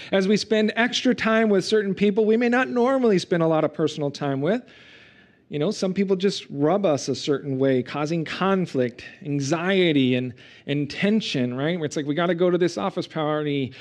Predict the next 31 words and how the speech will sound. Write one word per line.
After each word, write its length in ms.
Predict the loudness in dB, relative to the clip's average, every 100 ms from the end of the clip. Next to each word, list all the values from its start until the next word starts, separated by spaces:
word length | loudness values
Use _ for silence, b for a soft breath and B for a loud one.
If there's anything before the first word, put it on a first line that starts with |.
| B -2
or 160 | 0
this 160 | 0 0
work 260 | -2 -2
party, 320 | 0 0 2 -2
and 100 | -2
I 40 |
really 280 | 0 0 2
don't 200 | 0 0
wanna 180 | -2 -2
be 320 | 0 0 2
here, 460 | 2 4 4 2
and 120 | 2 -2
this 140 | -2
guy 240 | -2 -2
kinda 340 | -4 -6 -4 -2
annoys 540 | -2 0 2 2 0
me," 400 | 0 2 4 2 -2 B -2
but 200 | 0 2
we 120 | 0
do 340 | 4 4 6
it 140 | 4 2
because 380 | 0 2 2 2
that's 260 | 0 0
what 140 | 0 2
we're 120 | 0
supposed 280 | 2 0 0
to 80 |
do 240 | 0 2 2
at 140 | 0
this 200 | -2 -4
time. 600 | -6 -2 0 0 -2 -6